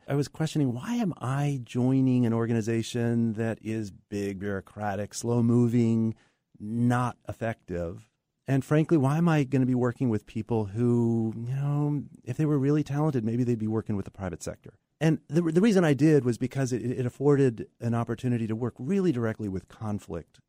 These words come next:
which you can't do very, um, you know, you work in private sector, they don't wanna talk about conflict. What they're willing to talk about is leadership development and team building.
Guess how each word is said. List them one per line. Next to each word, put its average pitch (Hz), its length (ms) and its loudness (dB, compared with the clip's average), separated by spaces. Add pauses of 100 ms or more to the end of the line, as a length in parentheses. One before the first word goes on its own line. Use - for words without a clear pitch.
which 123 520 -4
you 113 120 -12
can't - 460 -4 (340)
do 117 640 -2 (160)
very, 104 540 -2 (140)
um, 92 340 -6 (520)
you 143 160 0
know, 156 60 4
you 143 140 2
work 151 220 2
in 135 60 0
private 135 300 -6
sector, 139 260 -4
they 120 160 -2
don't 135 140 2
wanna 127 160 0
talk 117 220 -10
about 117 180 -8
conflict. 113 420 -8
What 127 120 -2
they're 143 80 2
willing 233 240 2
to 180 40 2
talk 120 220 -4
about 113 180 0
is 104 120 -2
leadership 117 320 -4
development 98 440 -4
and 95 140 -8
team 160 220 -6
building. 85 320 -10